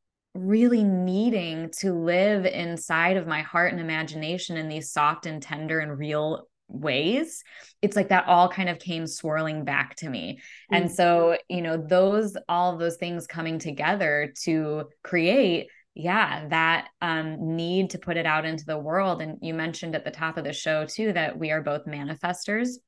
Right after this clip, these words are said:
Speaker 1: in human design. And so it is, like, whatever our souls need, whatever we're learning, whatever we're craving,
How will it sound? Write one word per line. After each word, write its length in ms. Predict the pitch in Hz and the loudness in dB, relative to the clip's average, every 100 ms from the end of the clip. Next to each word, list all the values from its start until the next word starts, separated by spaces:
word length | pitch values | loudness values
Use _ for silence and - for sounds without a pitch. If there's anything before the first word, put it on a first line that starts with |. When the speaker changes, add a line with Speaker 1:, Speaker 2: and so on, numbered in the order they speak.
| _ _ _ _ _ 196 | _ _ _ _ _ -4
Speaker 1:
in 100 | 165 | -2
human 260 | 165 160 | -2 -2
design. 680 | 160 151 156 156 170 202 202 - - - | -4 -4 -2 0 0 0 -2 -10 -20 -4
And 220 | - 175 170 | 0 0 2
so 180 | 180 | 6
it 200 | 175 - - | 6 4 4
is, 340 | 180 190 180 | 6 6 2
like, 200 | 165 160 | -2 -2
whatever 440 | 160 160 160 175 | 0 0 0 2
our 200 | 196 175 | 2 2
souls 600 | 165 - 160 151 156 160 | 2 -2 0 0 0 -2
need, 360 | 160 156 147 156 | -4 -4 -4 -4
whatever 360 | 156 165 175 170 | -2 0 2 2
we're 240 | 156 165 | 2 2
learning, 420 | 175 151 147 147 | 2 -2 -4 -2
whatever 440 | 151 151 160 175 165 | 0 0 2 2 2
we're 200 | 165 175 | 2 0
craving, 760 | - 170 160 160 151 143 151 | 0 0 2 2 0 -2 -4